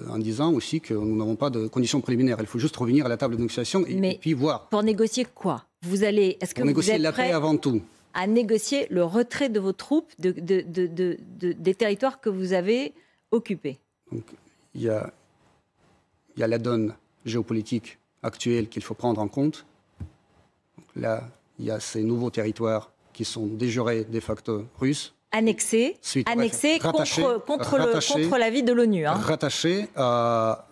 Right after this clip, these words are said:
Speaker 1: selon la volonté des gens qui habitent et qui subissent des bombardements du régime de Kiev chaque jour. Pour eux, les référendums et le rattachement à la Russie, c'était la question de survie. Sinon, ils seraient tous massacrés en tant que
Speaker 2: Ah.
Speaker 1: collabos, pro-russes, et cetera, et cetera.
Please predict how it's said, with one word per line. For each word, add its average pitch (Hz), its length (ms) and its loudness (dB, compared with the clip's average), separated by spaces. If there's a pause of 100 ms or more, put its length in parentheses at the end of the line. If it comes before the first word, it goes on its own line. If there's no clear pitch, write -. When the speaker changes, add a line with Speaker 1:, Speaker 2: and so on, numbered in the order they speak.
Speaker 1:
selon 165 500 4
la 123 400 0 (180)
volonté 139 540 2
des 127 240 0
gens 151 260 2
qui 135 220 0
habitent 120 400 -2 (100)
et 120 80 -4
qui - 140 -4
subissent 131 460 -4
des 120 100 0
bombardements 120 680 0 (560)
du 131 60 -2
régime 117 260 0
de 107 80 -2
Kiev 151 400 -2
chaque 120 220 -2
jour. 113 200 -2 (720)
Pour 131 180 0
eux, 185 220 0
les 139 100 2
référendums 127 640 0 (140)
et - 60 -2
le 120 40 2
rattachement 127 380 -2
à 123 40 2
la 120 80 2
Russie, 123 200 -4
c'était 120 180 -4
la 107 80 0
question 147 280 0
de 107 160 -4
survie. 123 460 -2 (320)
Sinon, 151 440 2
ils 120 60 -8
seraient 117 200 -2
tous - 300 -4
massacrés 131 520 -2
en 123 80 -2
tant 120 180 -2
que - 100 -8
Speaker 2:
Ah. 143 100 -6
Speaker 1:
collabos, 135 440 2
pro-russes, 143 520 -2
et 120 60 -8
cetera, 127 340 -2
et 131 60 -6
cetera. 107 320 -6